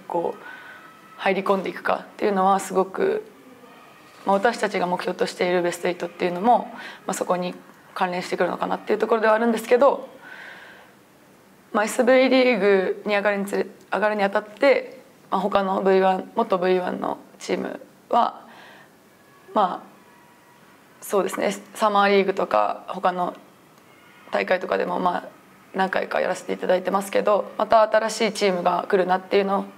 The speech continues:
で、まあ、サマーとかを参考にしつつも、まあ、エスブイの一戦目っていうところに、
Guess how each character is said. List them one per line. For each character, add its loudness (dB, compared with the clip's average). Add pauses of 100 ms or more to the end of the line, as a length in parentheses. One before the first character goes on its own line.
(140)
で、 4 (480)
ま 0
あ、 -12 (600)
サ 2
マ 2
ー -2
と 0
か 4
を 2
参 0
考 4
に -4
し -8
つ 2
つ -2
も、 2 (400)
ま 0
あ、 2
エ -2
ス -4
ブ 4
イ 2
の -4
一 -4
戦 -4
目 -2
っ -8
て -6
い 2
う -8
と -2
こ 2
ろ 0
に、 -2